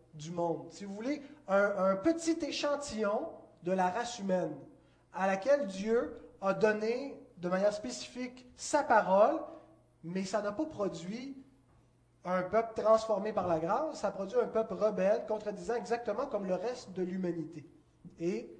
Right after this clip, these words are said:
donc, euh, si on revient à, à, à notre texte, « Sortons donc hors du camp »,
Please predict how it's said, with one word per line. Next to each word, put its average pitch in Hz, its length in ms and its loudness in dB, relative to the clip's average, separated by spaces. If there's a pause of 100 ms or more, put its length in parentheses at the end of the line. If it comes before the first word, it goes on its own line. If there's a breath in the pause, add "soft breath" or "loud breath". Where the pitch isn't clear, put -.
(460 loud breath)
donc, 160 360 -2 (160)
euh, 147 220 -6 (1040)
si - 160 -12
on 175 160 -2
revient 196 500 -2 (220)
à, 165 240 2
à, 156 380 -4
à 151 60 -8
notre 147 280 -10
texte, « - 460 -6 (480 soft breath)
Sortons 311 600 2
donc 285 440 4
hors 254 380 2
du 185 160 -10
camp », 254 320 -2